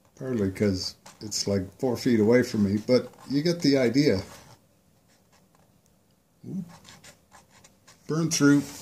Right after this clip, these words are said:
Anyway. So, you know, oops, with a little,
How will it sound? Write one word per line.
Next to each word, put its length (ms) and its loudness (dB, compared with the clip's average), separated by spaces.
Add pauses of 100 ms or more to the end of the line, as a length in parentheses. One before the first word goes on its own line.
(180)
Anyway. 420 -2 (1400)
So, 200 0 (1800)
you 80 2
know, 540 0
oops, 300 -8 (200)
with 200 -2
a 60 2
little, 500 2